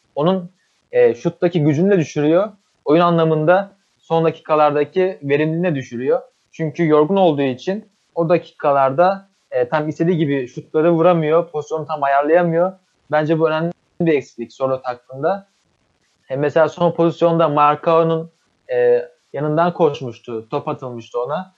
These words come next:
Koşudan atılan top da yetişmişti, e, devam etmişti. Orada açını aslında kendisi bozmuştu.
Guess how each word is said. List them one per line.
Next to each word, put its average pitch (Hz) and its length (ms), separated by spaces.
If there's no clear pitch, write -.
Koşudan 151 280
atılan 151 340
top 156 240
da 156 140
yetişmişti, 147 640
e, 127 680
devam 165 220
etmişti. 165 600
Orada 160 340
açını 175 300
aslında 196 720
kendisi 165 420
bozmuştu. 120 520